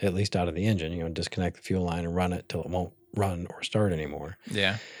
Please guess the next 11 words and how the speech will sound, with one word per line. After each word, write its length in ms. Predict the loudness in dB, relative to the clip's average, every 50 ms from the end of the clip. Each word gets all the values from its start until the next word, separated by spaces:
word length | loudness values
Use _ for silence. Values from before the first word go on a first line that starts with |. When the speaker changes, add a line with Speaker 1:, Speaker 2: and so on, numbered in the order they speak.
| -18 -20 -4 _
Speaker 1:
And 160 | 6 8 8 10
then 180 | 8 8 8
give 160 | 8 8 8
it 60 | 8 8
a 60 | 8
healthy 300 | 8 8 8 8 8 8
dose 300 | 8 8 8 6 6 6
of, 220 | 6 4 6 4
uh, 240 | 4 4 4 4 2 2 2 2
of 180 | 2 2 2 4
whatever 540 | 4 4 6 6 4 6 6 6 4 4